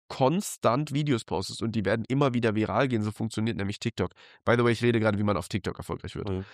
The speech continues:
Speaker 1: Ähm, du hast dann diese zwei Formate, die viral gehen und du bist dann irgendwann bekannt dafür. Das ist einfach so, du hast einen kleinen Bekanntheitsgrad. Das erste Mal, dass ich erkannt wurde,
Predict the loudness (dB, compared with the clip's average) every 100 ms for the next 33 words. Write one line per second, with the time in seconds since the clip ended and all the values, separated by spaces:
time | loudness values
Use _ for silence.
0 | -16 -2 2 2 0 -6 _ _ _ _
1 | _ _ _ _ _ _ _ _ -2 0
2 | 2 2 0 2 2 2 0 0 0 -2
3 | -6 -6 -6 _ _ _ _ -8 0 4
4 | 4 4 0 -2 -4 -6 -8 -2 -2 0
5 | 0 0 0 2 2 2 0 0 0 -2
6 | -2 -6 -4 -4 -2 -2 -2 -4 -6 -8
7 | 0 2 2 0 0 0 -2 -6 -4 -2
8 | 0 0 0 0 -2 -4 -2 -2 0 0
9 | 0